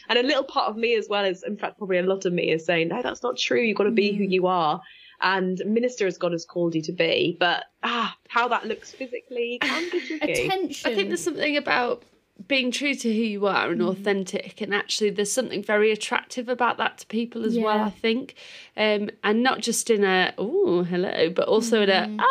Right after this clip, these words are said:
Speaker 3: "Oh, okay, that's, that's a different way of being a vicar as well." Um, but I th-, I think it would depend on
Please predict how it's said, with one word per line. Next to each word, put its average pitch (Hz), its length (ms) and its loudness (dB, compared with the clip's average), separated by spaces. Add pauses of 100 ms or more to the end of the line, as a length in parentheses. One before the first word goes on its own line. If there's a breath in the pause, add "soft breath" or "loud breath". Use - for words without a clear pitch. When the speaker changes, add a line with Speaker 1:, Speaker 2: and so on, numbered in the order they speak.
Speaker 3:
"Oh, 185 160 4 (100)
okay, 190 300 2
that's, - 440 -6 (320)
that's 269 320 0
a 208 40 -4
different 226 300 2
way 185 180 4
of 170 60 0
being 175 180 2
a 175 40 2
vicar 185 320 -4
as 185 160 -6
well." - 300 -2 (400 loud breath)
Um, 202 340 2 (240)
but - 260 0
I 240 120 -2
th-, - 200 -10
I 240 200 -10
think 269 320 -12
it 269 100 -10
would - 220 -8 (560)
depend 226 720 0
on 185 360 2